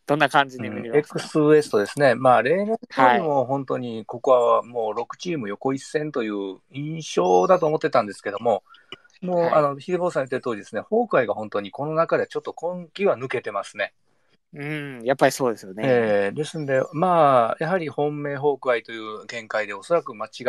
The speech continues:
Speaker 2: はないだろうと思います。えー、
Speaker 1: うん。
Speaker 2: まあ、対抗としては確かに言ってる通りに西宮ブルーインズかなと。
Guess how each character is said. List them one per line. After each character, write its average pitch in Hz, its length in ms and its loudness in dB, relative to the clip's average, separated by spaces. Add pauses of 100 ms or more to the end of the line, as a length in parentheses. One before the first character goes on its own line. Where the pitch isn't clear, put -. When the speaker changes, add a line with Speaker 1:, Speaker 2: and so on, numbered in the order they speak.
(100)
Speaker 2:
は 101 100 -2
な 107 160 -8
い 104 100 -12
だ 104 120 -2
ろ 131 140 -2
う 113 60 -8
と 113 100 -2
思 104 160 -10
い 101 40 -16
ま 101 120 -8
す。 - 180 -14 (680)
え 156 40 4
ー、 147 580 2
Speaker 1:
う 180 40 -18
ん。 - 20 -2
Speaker 2:
ま 180 160 4
あ、 147 60 0
対 233 260 2
抗 254 240 2
と 247 140 0
し - 80 -4
て - 80 -4
は 247 120 4
確 190 200 0
か 151 100 4
に 120 60 -2
言 113 100 -6
っ - 20 -20
て 123 120 -4
る 113 80 -4
通 117 160 -2
り 107 80 -10
に 101 240 -12
西 110 240 -10
宮 107 240 -2
ブ 113 100 -8
ル 110 100 -2
ー 104 60 -2
イ 98 80 -8
ン 98 60 -20
ズ - 100 -20
か 104 140 -2
な 98 160 -2
と。 - 200 -8